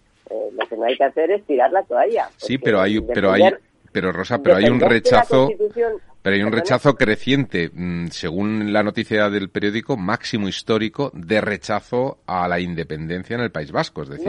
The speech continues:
Speaker 1: Bueno,
Speaker 2: de personas que
Speaker 1: eso
Speaker 2: se supone
Speaker 1: tampoco
Speaker 2: que
Speaker 1: estoy,
Speaker 2: están en el
Speaker 1: tampoco,
Speaker 2: lado del
Speaker 1: tampoco,
Speaker 2: constitucionalismo.
Speaker 1: déjeme,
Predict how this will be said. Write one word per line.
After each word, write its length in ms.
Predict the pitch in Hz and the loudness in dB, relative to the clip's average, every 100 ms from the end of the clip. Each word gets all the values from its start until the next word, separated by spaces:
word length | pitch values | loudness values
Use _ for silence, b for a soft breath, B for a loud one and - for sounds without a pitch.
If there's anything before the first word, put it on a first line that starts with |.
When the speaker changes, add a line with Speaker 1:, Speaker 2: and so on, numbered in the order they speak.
| 208 | -6
Speaker 1:
Bueno, 80 | 160 B - | -6 B -4
Speaker 2:
de 120 | 95 | -4
personas 320 | 92 101 117 | -4 -4 -2
que 80 | 120 | -2
Speaker 1:
eso 80 | 101 | 0
Speaker 2:
se 60 | |
supone 260 | 101 120 127 | 0 4 4
Speaker 1:
tampoco 60 | 117 | 4
Speaker 2:
que 60 | |
Speaker 1:
estoy, 100 | 104 110 | 4 4
Speaker 2:
están 140 | 117 | 4
en 120 | 127 | 4
el 40 | 113 | 4
Speaker 1:
tampoco, 80 | 104 | 4
Speaker 2:
lado 140 | 113 127 | 6 6
del 100 | 127 | 4
Speaker 1:
tampoco, 120 | 107 107 | 2 0
Speaker 2:
constitucionalismo. 800 | 104 92 87 87 95 156 - 131 | -2 -10 -10 -10 -8 -10 -12 -6
Speaker 1:
déjeme, 400 | 247 285 277 | -4 -2 -4